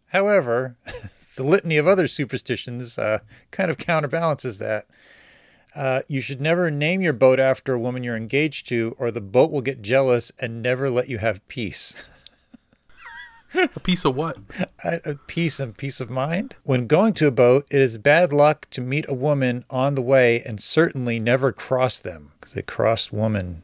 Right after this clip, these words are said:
Speaker 1: is definitely bad luck. Women should never come down and wave a sailor off, as it is bad luck, especially when they wave with two fingers.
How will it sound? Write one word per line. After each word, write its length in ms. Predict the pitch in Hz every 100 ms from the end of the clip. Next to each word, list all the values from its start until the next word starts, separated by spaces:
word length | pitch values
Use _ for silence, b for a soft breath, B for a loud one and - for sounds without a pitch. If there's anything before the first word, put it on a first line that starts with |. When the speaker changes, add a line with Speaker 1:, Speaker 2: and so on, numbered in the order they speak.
| _ -
Speaker 1:
is 220 | - 80
definitely 500 | - 110 - 87 82
bad 340 | 85 80 -
luck. 360 | - - - - _
Women 320 | 127 135 143 139
should 180 | 120
never 280 | 123 139 147
come 640 | - - 139 135 131 131 - 117
down 380 | 127 127 131 120
and 220 | 117 117
wave 200 | 131 120
a 40 |
sailor 360 | - 143 123 117
off, 320 | 135 147 - -
as 180 | 117
it 80 | 110
is 100 | 107
bad 320 | 98 123 131
luck, 280 | 117 117 -
especially 560 | 127 - - 143 - 160
when 200 | 127 120
they 100 | 117
wave 340 | 110 117 117
with 160 | 110 -
two 200 | - 123
fingers. 640 | - 160 160 90 - -